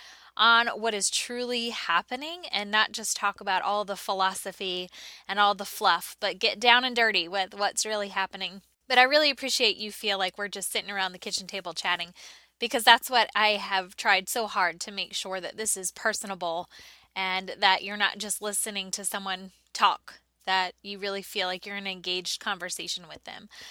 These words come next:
So again, thanks so much for dropping by and letting me know what you think. Today I want to help you reignite your passion and potential by talking about the impact we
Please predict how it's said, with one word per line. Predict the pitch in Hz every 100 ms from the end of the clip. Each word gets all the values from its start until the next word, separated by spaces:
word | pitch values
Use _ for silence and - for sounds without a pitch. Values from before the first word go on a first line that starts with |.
| - -
So | 208 196 -
again, | 233 247 226 220
thanks | 233 233 240
so | 247
much | 233 208 -
for | - 208
dropping | 196 180 - 202
by | 185 185
and | 196
letting | 185 190
me | 190
know | 190 180
what | -
you | 202
think. | - 294 - - _ _ _ _ _
Today | - 302 320
I |
want | 359 359
to |
help | 294 277 262
you | 247
reignite | 220 240 220 208 220
your | 233
passion | - 226 214 240 240
and |
potential | 285 302 240 202 175 214 _ - - - _
by | 220 226 240 -
talking | 269 294 415
about | 359 311
the | 262 -
impact | 240 - 220 190 - -
we | 202 220 233